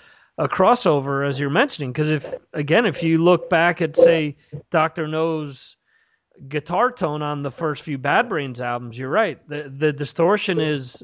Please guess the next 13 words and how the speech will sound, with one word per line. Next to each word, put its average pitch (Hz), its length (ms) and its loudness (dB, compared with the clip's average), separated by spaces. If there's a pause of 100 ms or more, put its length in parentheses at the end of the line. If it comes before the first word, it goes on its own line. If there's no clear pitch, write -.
there's 151 320 0
little 180 280 4
to 180 120 -2
no 165 160 2
distortion, 175 580 0
or 156 220 4
it's 143 160 -8
just 156 300 -6 (440)
some 143 280 -4
fuzzed 170 400 2
out 151 200 2
sound 175 460 0
that 143 120 -6